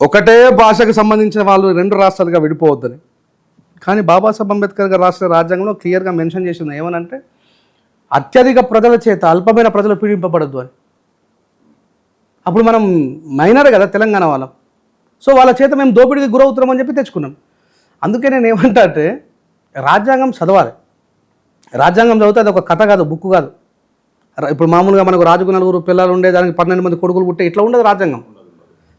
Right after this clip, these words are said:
చాలా రకాల అట్లా ఎన్ని ఆర్టికల్స్ ఎన్ని ఉన్నాయి, దానికి సబ్ ఆర్టికల్స్ ఎన్ని ఉన్నాయి, దాంట్లో ఎన్ని ఆబ్లిక్స్ ఉన్నాయి, ఎట్లా అది డివైడ్ అవుతుంది. నాకు కావాల్సినవి మాత్రమే తీసుకున్నా.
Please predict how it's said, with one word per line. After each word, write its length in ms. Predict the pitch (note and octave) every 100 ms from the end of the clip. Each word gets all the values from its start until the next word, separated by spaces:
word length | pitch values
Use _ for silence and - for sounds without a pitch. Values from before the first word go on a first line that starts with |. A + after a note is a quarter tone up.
| _ -
చాలా 340 | G#2+ A#2+ E3+ G3+
రకాల 280 | F#3+ F#3+
అట్లా 380 | F3 C#3+ C#3+ C#3+
ఎన్ని 280 | C#3 D3 E3+
ఆర్టికల్స్ 540 | C#3+ D3+ D#3 F3+ E3+
ఎన్ని 120 | E3+ D#3+
ఉన్నాయి, 240 | D3 D#3+
దానికి 240 | D#3+ D#3
సబ్ 180 | D3 D3
ఆర్టికల్స్ 440 | F3 E3+ F3 E3+ D#3+
ఎన్ని 120 | D3
ఉన్నాయి, 240 | C#3+ D3
దాంట్లో 300 | D3 D#3 D#3
ఎన్ని 260 | C#3+ F#3 F#3
ఆబ్లిక్స్ 360 | D3 E3+ F3
ఉన్నాయి, 240 | E3+ D3+ D3+
ఎట్లా 240 | D3 G3+
అది 200 | G3 E3+
డివైడ్ 260 | D#3 F3+ E3+
అవుతుంది. 360 | E3+ C3+ C3 - _ _ A2+ A2 _ _ -
నాకు 260 | C3+ F3+
కావాల్సినవి 480 | F3+ E3+ A#3 B3 B3+
మాత్రమే 340 | A#3 A3+ A#3 A3
తీసుకున్నా. 380 | F3+ - A2+